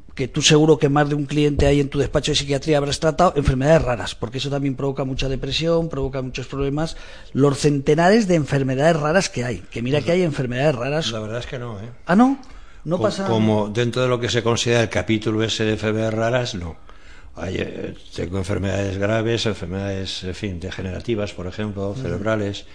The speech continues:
Speaker 1: Ujú.
Speaker 2: pero lo que se considera raras, yo personalmente no tengo ningún caso, ni lo he tenido en toda mi vida, ¿eh?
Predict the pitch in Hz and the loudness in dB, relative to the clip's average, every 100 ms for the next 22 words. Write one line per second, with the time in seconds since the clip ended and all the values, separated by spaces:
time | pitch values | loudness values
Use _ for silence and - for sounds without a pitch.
0 | - - 120 107 95 - 104 101 101 98 | -16 -14 -12 -12 -14 -2 2 4 4 2
1 | 98 104 101 92 104 92 92 98 95 101 | -2 -4 -4 -4 -6 -6 -6 -6 -4 -2
2 | 117 117 120 127 135 120 117 123 120 - | 0 2 2 2 0 -2 -2 -2 -4 -14
3 | - - 101 95 101 110 113 110 123 98 | -12 -6 -6 -4 -4 -4 -6 -4 -6 -4
4 | 95 98 92 92 90 92 - 113 - 113 | -8 -8 -8 -6 -6 -6 -6 -6 -4 -2
5 | 107 104 131 127 147 131 104 120 120 131 | -2 0 -2 0 0 0 0 0 0 0
6 | 101 98 | -2 -6